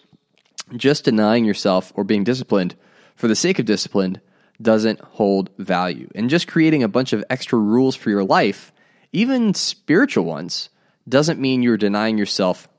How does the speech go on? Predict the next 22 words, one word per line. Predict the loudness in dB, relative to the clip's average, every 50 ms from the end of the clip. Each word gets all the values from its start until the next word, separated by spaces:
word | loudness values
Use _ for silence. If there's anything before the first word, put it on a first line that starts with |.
| _ _
properly. | -4 0 0 0 0 -2 -6 -6 -6 -12 -14 -18 _ _ _ _ -20 _ -20 -20 _
So | -4 0 0
that's | 0 0 0
what | -2 -4
it | -4 -4 -6 _
doesn't | 0 2 2 2 2 -2 -4
mean. | -4 -6 -6 -6 -6 -6
It | 0 2
doesn't | 2 2 2 0 -2
mean | -2 -2 0 0
that | 0 0
you | -2 -4
should | -4 -4 -4
just | -4 -4 -2 0
make | 0 0 0 0
your | 0 0
life | 2 2 0 0 -2 -4 -2
absolutely | 0 0 0 0 -2 -4 -2 0 2
miserable, | 2 2 2 0 0 0 0 0 0 0 -2 _ _ _ _ _
have | -4 -2 -2 -2 -2 -2
no | -2 0 2 2 2 2 2
fun, | 0 -2 -2 -2 0 0 0 -4 -6 -8